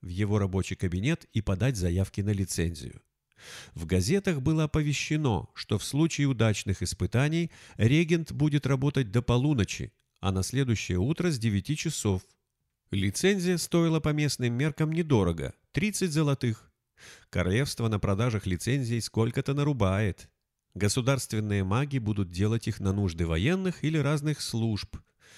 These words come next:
да тех же посыльных или почтовиков. Кстати, мне лицензия не требовалась.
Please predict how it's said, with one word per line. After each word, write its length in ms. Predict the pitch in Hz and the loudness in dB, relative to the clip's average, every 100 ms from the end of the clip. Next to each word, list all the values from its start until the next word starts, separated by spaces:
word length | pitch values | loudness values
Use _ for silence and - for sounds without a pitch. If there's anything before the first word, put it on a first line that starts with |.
| - - | -20 -8
да 180 | 196 | -6
тех 220 | 196 214 156 | -4 -2 -2
же 120 | 147 | 0
посыльных 580 | 123 - 151 156 98 82 | 0 0 0 0 0 -2
или 140 | 80 | -4
почтовиков. 680 | - - - 82 80 101 98 - _ _ _ _ _ _ - - - | -4 -6 -4 -4 0 0 0 -8 _ _ _ _ _ _ -20 -20 -16
Кстати, 680 | - - 180 165 - 73 - | -12 -2 0 0 -4 -8 -6
мне 340 | 92 104 165 | -2 0 2
лицензия 540 | 175 - 107 90 85 101 | 0 0 0 0 -2 -2
не 120 | 165 | -2
требовалась. 800 | 131 135 131 127 127 127 - | 0 2 2 0 0 -2 -8